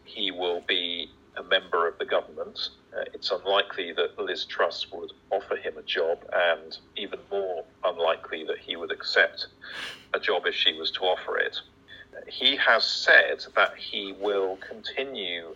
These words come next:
as a member of parliament, so he has not given any suggestion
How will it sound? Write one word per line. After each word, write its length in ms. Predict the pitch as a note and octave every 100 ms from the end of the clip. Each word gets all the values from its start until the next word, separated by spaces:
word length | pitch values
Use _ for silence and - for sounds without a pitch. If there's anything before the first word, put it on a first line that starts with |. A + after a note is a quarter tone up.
| -
as 460 | F2 E2+ - - -
a 60 | F#2+
member 400 | F#2 - F2+ E2
of 100 | -
parliament, 680 | G#2+ A2 - D2+ D2 - - -
so 240 | - - F2+ E2+ E2 E2 D#2+
he 240 | - F#2+ F2
has 180 | D#2+
not 160 | F2+ E2+
given 240 | G2 - F2+
any 180 | G#2 A2
suggestion 640 | - - - - - -